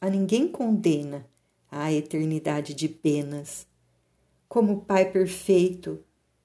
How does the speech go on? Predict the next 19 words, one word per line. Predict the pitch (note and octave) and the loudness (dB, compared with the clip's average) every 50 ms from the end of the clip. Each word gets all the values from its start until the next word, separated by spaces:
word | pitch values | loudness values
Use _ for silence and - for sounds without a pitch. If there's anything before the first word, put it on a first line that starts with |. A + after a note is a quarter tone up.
| _ _ _ - | _ _ _ 4
todo | F3+ C#4+ - C#4 C4+ | 4 4 6 4 2
amor, | C4 A3+ G3+ F3 D#3 D3+ C#3+ C#3+ - _ _ _ _ _ _ _ _ _ _ _ - | 2 2 2 0 0 0 -2 -6 -12 _ _ _ _ _ _ _ _ _ _ _ -2
ajuda | D#3+ F3 F3 - F#3+ G3+ G3+ F#3+ G3 G3 | -2 -2 0 2 4 4 6 6 4 2
com | G3 G3 F#3+ F3+ | 2 0 -2 -2
todas | F3+ - - C#4 D#4+ D#4+ D#4+ C4 - A3+ | -4 0 2 4 4 4 2 0 0 0
as | A3+ A3 - | 0 0 0
mãos | G#3 F#3+ G3 G3 G3 G3 - | 0 2 2 0 0 -2 -6
possíveis | - _ - G3 G3 - - - - - A3+ A3 A3 F#3 - F3 D#3+ D3+ D#3 - | -8 _ 0 0 2 2 -2 -4 -4 -2 0 2 2 2 0 -2 -4 -4 -4 -4
na | E3+ E3 E3 | -2 -2 0
igualdade | E3 E3 E3+ F3 E3+ E3 D#3+ D#3 - F3 F3 F3+ F3+ F3+ E3+ | 0 0 0 0 0 0 -2 -2 0 0 2 2 0 -2 -6
de | D#3 D#3+ E3 | -6 -4 -4
escalas | E3 E3 - - - - F3 E3+ F3 F#3+ G3+ G#3+ A#3+ A#3+ - - - | -4 -2 -4 -6 -4 -2 -2 0 0 2 0 0 -2 -4 -6 -10 -12
que | - - G3+ | -12 -12 -10
compõem | - - F3+ F3+ F3 F3+ - F3+ F3+ F3+ F#3 G#3 A3+ A3 - - _ _ _ _ _ _ | -6 -4 -4 -4 -4 -2 0 0 2 2 2 0 -2 -4 -8 -14 _ _ _ _ _ _
o | F#3 | -12
grande | F3 F3+ F3+ F#3 G3+ A#3 B3+ B3 B3+ | 0 2 4 4 6 4 2 0 0
rebanho | A#3+ A3 B3 A#3 A3 - F3+ F#3 F3+ F3+ F3+ F3+ F3+ | 0 0 0 0 -2 0 0 0 0 2 0 0 -2
de | F3 F3 E3+ F3 | -2 -2 -4 -4
espíritos. | F3 - - - _ E3 D3+ D3 D#3 D3+ D3 - - - D3 - - - - - | -4 -4 -6 -4 _ -6 -4 -4 -4 -6 -8 -8 -12 -16 -14 -14 -14 -16 -16 -18